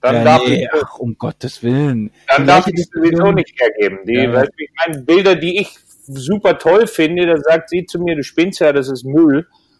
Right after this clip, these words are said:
Speaker 1: Und dann, ja.
Speaker 2: <laughs> Die gleiche Diskussion hatte ich hier zu Hause auch, äh, hab,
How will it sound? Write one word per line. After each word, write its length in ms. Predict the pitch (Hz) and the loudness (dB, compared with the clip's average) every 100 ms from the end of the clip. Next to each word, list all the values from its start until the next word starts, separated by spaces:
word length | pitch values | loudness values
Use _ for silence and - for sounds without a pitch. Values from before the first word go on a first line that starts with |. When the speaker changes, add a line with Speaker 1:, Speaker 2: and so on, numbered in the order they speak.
| _ | _
Speaker 1:
Und 240 | 123 127 120 | -12 -6 -2
dann, 320 | 127 123 120 - | -2 -2 -10 -6
ja. 160 | 107 - | -6 -4
Speaker 2:
<laughs> 560 | 120 - 117 - 104 139 165 185 156 - | -8 -8 -10 -8 -8 -10 -16 -6 -6 -4
Die 80 | 127 | -4
gleiche 320 | 135 156 180 | -2 -2 -4
Diskussion 520 | 131 - 123 123 127 | -8 -6 -4 -4 -4
hatte 160 | 113 123 | -6 -8
ich 80 | |
hier 140 | - 117 | -6 -6
zu 160 | 110 | -4
Hause 280 | 98 110 110 | -4 -4 -4
auch, 300 | 107 113 - | -6 -10 -8
äh, 40 | 110 | -4
hab, 720 | 107 107 104 101 98 101 | -4 -4 -6 -4 -4 -6